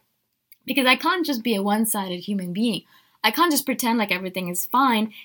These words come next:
and be happy all the time, and I can't just pretend like nothing is good and be sad all the time, because they're both, both of those things are happening. There's always a lot of good happening in the world and a lot of bad happening in the world.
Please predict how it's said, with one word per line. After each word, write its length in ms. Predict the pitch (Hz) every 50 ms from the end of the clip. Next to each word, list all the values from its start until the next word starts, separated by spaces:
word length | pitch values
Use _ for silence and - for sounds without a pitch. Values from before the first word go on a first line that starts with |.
| - -
and 120 | 196 208
be 120 | 202 214 214
happy 320 | 220 247 254 - 294 247
all 80 | 196 180
the 100 | 175 175
time, 300 | - - 180 175 190 196
and 80 | 202
I 80 | 214 233
can't 280 | - 302 330 349 311
just 160 | - 226 - -
pretend 360 | 233 202 - - 220 220 214
like 160 | 202 196 196 - - - _ _
nothing 400 | - 233 240 320 - - 339 262
is 140 | 233 214 180
good 420 | 170 - - 190 170 175 214 254 - - - _ _ _ _ -
and 160 | 202 196 202
be 80 | 196 214
sad 280 | - - 294 311 349
all 140 | 320 226 175
the 80 | 156 -
time, 300 | - - - - - -
because 280 | - 202 202 233 220 202
they're 180 | 220 220 220
both, 480 | 208 202 233 269 285 302 294 294 285 - - _
both 240 | 202 208 302 392 403
of 120 | 415 370 277
those 160 | 269 254 -
things 180 | - 214 214
are 80 | 202 196
happening. 320 | 214 233 285 - 208 180
There's 160 | 180 180 190 208
always 300 | 214 247 254 262 220 226
a 80 | 214
lot 320 | 208 208 220 208 240 277 277
of 100 | 233 202
good 160 | 220 208 202 - _ -
happening 380 | - 190 170 - 196 190 185
in 60 | 180
the 80 | 180 175
world 280 | 175 180 190 240 302 330
and 80 | 311
a 60 | 294
lot 200 | 285 277 285 294
of 60 | 285 233
bad 220 | 240 233 247 269
happening 340 | 254 214 180 - 175 165 165
in 60 | 160
the 60 | 156
world. 300 | 156 156 156 - - -